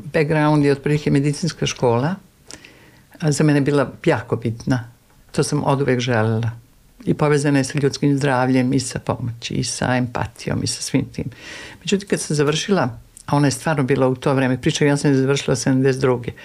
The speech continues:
Znači, jako naporna. I to je bilo prepodne na s-, na klinikama, posle podne u školu i tako dalje. Međutim, shvatila sam da ja, ovaj, ne želim tu vrstu medicine.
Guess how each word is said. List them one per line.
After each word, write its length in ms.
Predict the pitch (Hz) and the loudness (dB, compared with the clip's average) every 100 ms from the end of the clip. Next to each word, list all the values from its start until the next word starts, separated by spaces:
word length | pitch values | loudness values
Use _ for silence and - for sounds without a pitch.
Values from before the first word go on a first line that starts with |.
| - - - - - | -18 -18 -18 -10 -2
Znači, 380 | 143 - 156 131 | -2 0 -2 0
jako 420 | 151 147 143 - | 0 0 -2 -2
naporna. 640 | 123 113 - 143 156 175 185 - - - - - _ _ | 0 0 0 -2 0 -2 -4 -16 -20 -20 -20 -20 _ _
I 120 | 175 | -2
to 120 | 180 | 2
je 60 | 180 | 2
bilo 180 | 170 165 | 2 2
prepodne 540 | 160 156 156 151 147 | 0 0 2 4 4
na 140 | 131 | 4
s-, 140 | 120 - | 0 -4
na 100 | - | -4
klinikama, 680 | 139 156 196 220 208 180 170 | 0 2 2 2 0 0 0
posle 320 | - 139 - | -2 -4 -2
podne 240 | - 127 131 | 0 2 0
u 60 | |
školu 460 | 120 - 185 185 170 | -4 -2 0 2 0
i 100 | 135 | -2
tako 240 | 135 - | -4 -2
dalje. 360 | 139 151 196 202 - _ - - | -2 0 0 -2 -6 _ -6 -2
Međutim, 360 | 151 180 190 | 0 0 -2
shvatila 340 | - 170 175 156 | -2 -2 0 -2
sam 220 | - 160 | -2 0
da 100 | 143 | 2
ja, 400 | 143 147 139 - - - - - | 2 2 0 -4 -18 -12 -12 -2
ovaj, 320 | 143 127 131 | 0 2 2
ne 140 | 135 135 | 2 2
želim 460 | 139 135 135 123 - - _ | 2 2 2 0 -6 -20 _
tu 100 | - | -2
vrstu 280 | 143 123 - | 0 0 -2
medicine. 600 | 135 123 120 - - 117 | -2 -2 -4 -4 -2 -4